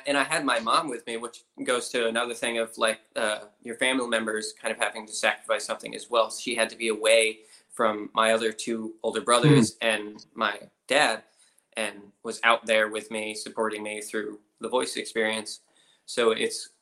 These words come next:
Speaker 1: definitely, there's sacrifices on the family side. And also there's a whole thing, 'cause, uh, like you were saying, like,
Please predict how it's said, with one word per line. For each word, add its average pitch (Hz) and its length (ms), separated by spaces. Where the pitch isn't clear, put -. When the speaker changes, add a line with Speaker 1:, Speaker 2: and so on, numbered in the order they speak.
Speaker 1:
definitely, 120 720
there's 117 340
sacrifices 113 600
on 110 160
the 107 40
family 156 360
side. - 460
And 147 120
also 151 420
there's 143 500
a 135 80
whole 160 720
thing, 143 240
'cause, - 220
uh, - 180
like 135 220
you 135 80
were 123 40
saying, 127 260
like, 117 220